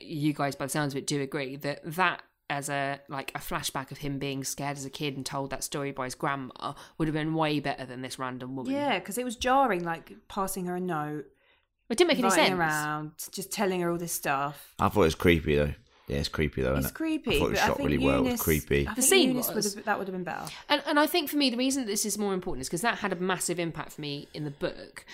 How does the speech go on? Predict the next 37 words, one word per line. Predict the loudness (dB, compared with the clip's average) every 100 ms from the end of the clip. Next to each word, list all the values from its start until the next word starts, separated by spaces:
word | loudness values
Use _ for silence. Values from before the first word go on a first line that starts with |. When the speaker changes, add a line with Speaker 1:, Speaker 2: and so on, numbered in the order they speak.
| -18 -20 -20 -4
Speaker 1:
but | 0 0 -2 _
also | 0 2 2 -2 -4 -6 -4
that | -2 -4 -8 _ -2
it | 0
would | 0
give | -2 0
him | 2
more | 4 4 4 0 -8 _ _ _ _
of | 0 2
a |
role, | 4 2 2 0 0
whereas, | 2 4 4
Speaker 2:
Yeah. | 4
Speaker 1:
'cause | 2 2
he | 4
does | 6 4
have | 2
a | -2
much | -2 -4
bigger | -6 -4
role | -2 -4
in | -4
the |
book, | -6 -6 -6
whereas | -6 -2
he |
doesn't | 0 0 -2
seem | 0 0 0 -2
to | -4 -6
here. | -6 -6 -6 -10 -16 -18 -14 -4
And | -2
I |
think | 4 2 2
they're | -4
trying | -2 -2 -2 -2
to | -4
give, | 0 0 -2 -12